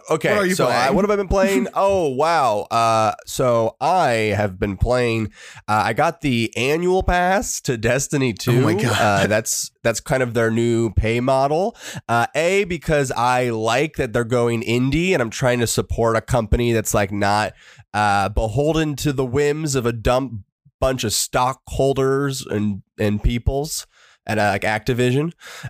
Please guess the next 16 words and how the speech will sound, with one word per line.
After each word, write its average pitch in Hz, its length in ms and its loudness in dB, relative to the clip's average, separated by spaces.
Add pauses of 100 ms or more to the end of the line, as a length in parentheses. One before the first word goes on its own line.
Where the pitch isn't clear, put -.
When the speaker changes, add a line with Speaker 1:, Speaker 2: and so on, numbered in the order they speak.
Speaker 1:
Uh, 113 440 2 (120)
so, 131 500 0 (240)
and 139 220 0
also 160 480 0
it 139 160 0
was, 147 420 -2
uh, 131 220 2
like, 131 240 -2
sixty-eight 143 640 -2
percent 139 340 0
off, 160 460 -2
<laughs> - 40 -10
uh, 113 300 2
during 113 320 0
E 117 120 0
three. 131 300 0